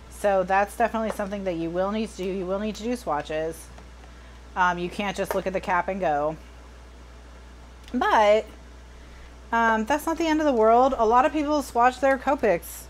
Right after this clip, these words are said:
too. So, you know, um, even though their lids are pretty accurate, because they wanna know exactly what it looks like on the paper that they use the most.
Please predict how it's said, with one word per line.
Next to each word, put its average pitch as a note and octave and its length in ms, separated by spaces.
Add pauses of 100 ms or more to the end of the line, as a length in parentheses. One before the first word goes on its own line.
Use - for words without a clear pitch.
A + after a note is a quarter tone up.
too. E3 500 (220)
So, F3 680 (260)
you A3+ 140
know, D3+ 240 (2000)
um, F3 640 (200)
even G#3+ 300
though G3+ 160
their G3 180
lids F#3+ 240
are F#3 80
pretty F3+ 280
accurate, E3 500
because F3 280
they F#3 120
wanna F3+ 300
know E3 340
exactly F3+ 640
what F3 160
it D#3+ 60
looks F3 200
like E3+ 240
on E3+ 280
the D#3+ 340
paper F3 340
that E3 200
they E3+ 180
use D#3+ 160
the E3 100
most. F#3 500